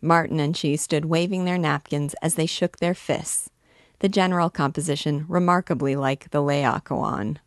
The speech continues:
Leora won. They settled down to the most solacing fussing. "Did you bring your trunk up from the depot?" asked Mister Tozer. "No sense leaving it there,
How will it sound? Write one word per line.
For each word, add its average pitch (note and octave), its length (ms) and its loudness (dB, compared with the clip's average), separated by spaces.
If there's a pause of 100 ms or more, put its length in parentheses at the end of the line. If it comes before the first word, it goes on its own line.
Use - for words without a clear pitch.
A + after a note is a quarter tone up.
(920)
Leora D3+ 760 2
won. B2+ 560 -2 (800)
They E3+ 100 4
settled F#3 440 0
down C#3+ 280 2
to E3+ 80 -4
the D3 80 -2
most D3 240 0
solacing E3+ 680 0
fussing. C#3+ 680 -6 (960)
"Did F3 120 0
you F#3 80 4
bring G3+ 220 2
your G#3+ 100 2
trunk E3+ 360 0
up C#3+ 160 0
from D#3+ 180 0
the D#3 80 2
depot?" D3 600 -2 (100)
asked C#3+ 260 0
Mister C#3+ 320 -4
Tozer. A#2 640 -4 (640)
"No F3+ 140 4
sense F#3+ 360 0
leaving E3+ 300 2
it F3+ 140 -2
there, C3 400 0